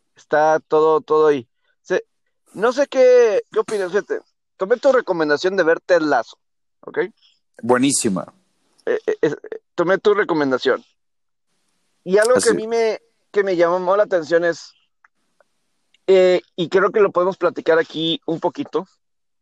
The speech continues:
Speaker 1: lo de, es alguien que entrena fútbol en Inglaterra,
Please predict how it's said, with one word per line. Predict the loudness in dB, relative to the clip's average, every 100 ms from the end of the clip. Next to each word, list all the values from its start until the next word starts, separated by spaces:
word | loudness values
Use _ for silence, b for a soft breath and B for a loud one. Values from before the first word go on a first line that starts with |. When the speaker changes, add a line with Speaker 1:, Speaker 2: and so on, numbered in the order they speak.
| _ -20 _ -2
Speaker 1:
lo | 2 4 4
de, | 6 6 8 6 6 4 -2 _ _ _ _ _ _ _
es | -4 -2
alguien | -2 -2 -4 _ _
que | -4 -4 _ _
entrena | -4 0 0 0
fútbol | 0 -4 0 2 2 0 _ _ _ _ _ _ _ _ _ _ _ _ _ _ _
en | 0
Inglaterra, | 2 2 2 2 0 0 -10